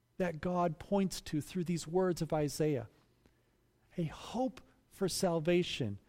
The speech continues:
that the Messiah's new world is a world that's beyond our comprehension, beyond our imagination, because it's a world that is made completely free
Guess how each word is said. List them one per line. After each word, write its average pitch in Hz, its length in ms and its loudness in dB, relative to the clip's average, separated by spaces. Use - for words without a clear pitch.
that 175 80 0
the 190 80 2
Messiah's 175 560 4
new 180 140 2
world 180 320 2
is 180 160 -4
a 175 40 4
world 175 280 2
that's 175 200 2
beyond 254 460 6
our 233 160 6
comprehension, 196 800 4
beyond 190 500 4
our 180 220 4
imagination, 170 1040 2
because 175 380 0
it's 156 120 0
a 165 60 0
world 165 380 0
that 151 180 2
is 143 180 -4
made 156 200 -2
completely 185 840 -2
free 165 680 -4